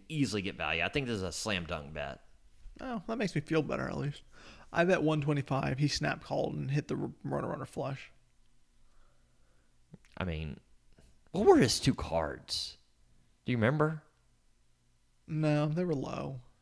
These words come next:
Speaker 2: I don't know.
Speaker 1: I mean, I don't know. It's
Speaker 2: I mean, it was a great game. I just couldn't win. I mean,
Speaker 1: Seems
Speaker 2: it was one of the best games I've been in in a long time.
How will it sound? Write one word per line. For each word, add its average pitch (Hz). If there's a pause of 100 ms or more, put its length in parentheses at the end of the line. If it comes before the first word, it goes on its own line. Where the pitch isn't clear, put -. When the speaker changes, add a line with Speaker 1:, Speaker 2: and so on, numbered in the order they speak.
(100)
Speaker 2:
I 147
don't -
know. 131 (1700)
Speaker 1:
I -
mean, 60 (100)
I 71
don't 69
know. 65
It's 82
Speaker 2:
I 226
mean, 196
it 247
was 294
a 170
great 147
game. 139
I 156
just 151
couldn't 135
win. 139
I 147
mean, 127
Speaker 1:
Seems -
Speaker 2:
it 226
was 214 (160)
one 170
of 165
the 151
best 156
games 165
I've 139
been 139
in 147
in 123
a 120
long 143
time. 139